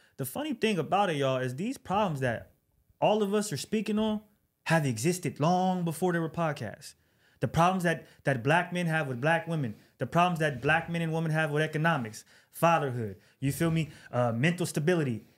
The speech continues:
et cetera. The list goes on and on and on. These problems have existed far long before mics. Now that we have mics and we have the ability to have these conversations, we can do it. The only difference is, 'cause the conversation was still happening,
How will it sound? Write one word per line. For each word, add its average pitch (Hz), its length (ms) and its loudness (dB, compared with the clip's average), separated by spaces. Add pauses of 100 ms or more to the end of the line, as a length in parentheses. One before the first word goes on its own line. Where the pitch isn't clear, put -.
(420)
et 131 120 -4
cetera. 147 440 0 (160)
The 120 80 -2
list 208 260 4
goes 175 200 0
on 180 200 2
and 175 80 2
on 170 120 2
and 165 60 0
on. 139 220 0 (240)
These 208 180 4
problems 170 380 2
have 123 200 -2
existed 127 560 -2
far 202 640 4
long 190 520 2 (260)
before 160 600 2 (380)
mics. 135 520 0 (440)
Now 190 440 4
that 170 160 0
we 165 100 0
have 196 360 2
mics 123 540 -4 (220)
and 151 120 2
we 160 100 4
have 190 280 4
the 196 140 -4
ability 147 600 0
to 139 100 -2
have 180 180 2
these 170 120 -4
conversations, 165 840 -2 (600)
we 160 120 4
can 151 180 0
do 233 200 2
it. 135 220 -4
The 160 100 2
only 202 180 2
difference 196 440 0
is, 165 160 0
'cause 151 100 -2
the 147 80 0
conversation 262 500 0
was 175 80 -8
still 190 140 -2
happening, 175 300 0